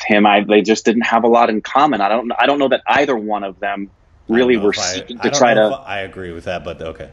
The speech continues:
Speaker 2: that's fine. <laughs> We
Speaker 1: Yeah,
Speaker 2: don't have,
Speaker 1: I,
Speaker 2: we don't have
Speaker 1: I
Speaker 2: to
Speaker 1: don't
Speaker 2: harp on that too much.
Speaker 1: No, no, no, no, no. I, I, that's just, that's just a character development thing, either within the story or the script, where I didn't, I didn't think she either was trying to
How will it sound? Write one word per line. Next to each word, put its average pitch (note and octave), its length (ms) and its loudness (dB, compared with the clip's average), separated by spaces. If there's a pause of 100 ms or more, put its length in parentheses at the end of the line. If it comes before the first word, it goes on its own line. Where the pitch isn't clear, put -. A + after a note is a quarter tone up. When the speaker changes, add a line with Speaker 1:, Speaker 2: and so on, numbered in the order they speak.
Speaker 2:
that's D#2 180 -18
fine. C#2+ 200 -14
<laughs> - 60 -20 (920)
We B2 140 0
Speaker 1:
Yeah, E3 60 4
Speaker 2:
don't C#3+ 160 2
have, - 120 2
Speaker 1:
I, - 60 2
Speaker 2:
we A3+ 60 4
don't F#3+ 100 0
have F3 100 2
Speaker 1:
I - 20 4
Speaker 2:
to D3+ 60 4
Speaker 1:
don't F3+ 80 2
Speaker 2:
harp D3 180 0
on C3 260 -2
that A#2 180 -4
too C3+ 120 -6
much. G#2 280 -8 (380)
Speaker 1:
No, A#3 100 -2
no, B3 80 0
no, B3 80 2
no, A#3+ 100 0
no. A3+ 140 4
I, C#3 140 4 (160)
I, D3+ 100 -2
that's D#3+ 140 -2
just, F3 160 -4
that's F3+ 160 -4
just E3+ 160 -2
a C#3 40 2
character E3+ 440 2
development B2+ 480 2
thing, C3+ 140 0
either C3+ 160 0
within B2+ 180 -4
the A#2 80 -10
story D3 340 6
or B2 60 4
the A#2 80 -8
script, C#3+ 400 2
where A#2 160 4
I C3 100 4
didn't, C#3 320 0
I C3 140 2
didn't C#3+ 320 -4
think C#3 240 -6
she C3+ 640 0
either B2 400 2
was G#2 240 0
trying A#2 640 -2 (100)
to G2+ 440 2